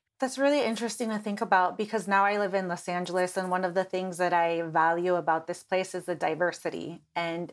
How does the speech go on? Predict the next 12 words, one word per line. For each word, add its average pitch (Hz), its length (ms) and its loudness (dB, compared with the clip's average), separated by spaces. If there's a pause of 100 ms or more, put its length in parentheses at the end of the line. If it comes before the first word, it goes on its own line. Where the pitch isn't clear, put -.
(120)
even 214 460 0
though 220 220 4
there 196 200 2
was 180 400 0
some 277 580 2
diversity, 170 800 0
not 147 400 0
a 190 80 2
lot, 214 480 4
in 190 180 -2
my 180 160 0
hometown, 175 960 0